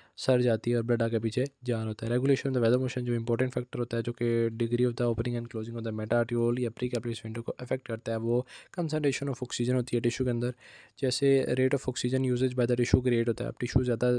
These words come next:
ज़्यादा ऑक्सीजन को यूज़ कर रहा होता है, तो वहाँ पे ऑक्सीजन की कंसंट्रेशन कम हो जाएगी। तो जो इंटरमिटेंट पीरियड होते हैं कैपिलरी के ब्लड के फ्लो के, वो ज़्यादा पहले की निस्बत ज़्यादा आएंगे और जो ड्यूरेशन होती है, वो ज़्यादा देर लंबी होगी। इस तरह ज़्यादा ऑक्सीजन आपके पास यहाँ पे पहुँचेगी, वो टिश्यू जिसकी डिमांड ज़्यादा है,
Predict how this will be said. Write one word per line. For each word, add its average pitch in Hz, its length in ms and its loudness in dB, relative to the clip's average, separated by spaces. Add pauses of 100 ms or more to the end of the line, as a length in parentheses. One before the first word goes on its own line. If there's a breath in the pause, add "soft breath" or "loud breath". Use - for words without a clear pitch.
ज़्यादा 117 360 0
ऑक्सीजन 120 400 -2
को 120 80 0
यूज़ 123 200 0
कर 120 120 -4
रहा 120 80 0
होता 113 160 -2
है, 113 100 -6 (300 loud breath)
तो 123 420 -2 (120)
वहाँ 123 240 0
पे 131 100 2
ऑक्सीजन 123 280 2
की 123 80 4
कंसंट्रेशन 123 540 2
कम 131 180 2
हो 127 100 2
जाएगी। 117 200 -2
तो 120 100 -4
जो 117 100 -6
इंटरमिटेंट 123 800 -4
पीरियड 123 380 -6
होते 120 200 -6
हैं 117 140 -6
कैपिलरी 123 460 -2
के 123 80 -2
ब्लड 117 220 0
के 123 120 -4
फ्लो 120 200 -6
के, 104 120 -6
वो 123 120 -2
ज़्यादा 120 280 2
पहले 123 500 -4
की 123 100 -4
निस्बत 120 260 -2
ज़्यादा 117 240 0
आएंगे 113 280 -2
और 127 180 -4
जो 120 100 0
ड्यूरेशन 117 400 0
होती 117 200 -2
है, 117 120 2 (500 loud breath)
वो 135 60 2
ज़्यादा 123 300 4
देर 123 140 2
लंबी 117 240 2
होगी। 113 220 -2
इस 135 240 -4
तरह 131 180 2
ज़्यादा 120 280 4
ऑक्सीजन 131 640 2
आपके 123 240 -2
पास 120 240 -2
यहाँ 120 180 -2
पे 120 80 0
पहुँचेगी, 120 440 0
वो 120 140 2
टिश्यू 117 260 0
जिसकी 117 240 -2
डिमांड 113 280 -2
ज़्यादा 117 240 2
है, 123 60 0